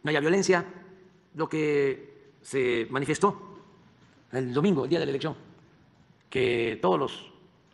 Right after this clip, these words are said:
venezolanos actuaron de manera responsable, no hubo violencia, y seguir, eh, exhortando a eso, convocando a la no violencia.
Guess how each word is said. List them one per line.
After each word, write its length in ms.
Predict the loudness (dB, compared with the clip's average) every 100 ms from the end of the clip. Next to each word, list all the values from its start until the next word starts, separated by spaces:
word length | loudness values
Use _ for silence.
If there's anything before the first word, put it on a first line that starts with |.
| _ _ -8
venezolanos 580 | -6 -2 -2 -4 -10 -16 -12
actuaron 340 | -8 0 0 0
de 80 |
manera 220 | -2 -2 -2
responsable, 480 | -2 0 0 0 -10 -18 -20 -20 -6
no 100 | 0
hubo 100 | 2
violencia, 460 | 2 2 2 -2 -4 -14 -20 -20 -20 -20 _ -20 -4
y 220 | 4 4
seguir, 540 | 4 4 4 2 -12 -14 -18 -8
eh, 540 | 0 2 2 0 -6 -18 -20 -20 -20 -20 _ -6
exhortando 440 | 2 4 4 6
a 80 | 4
eso, 180 | 4 2
convocando 680 | 2 6 6 4 0 -4 -4
a 80 | 4
la 80 | 6
no 80 | 8
violencia. 340 | 6 4 -4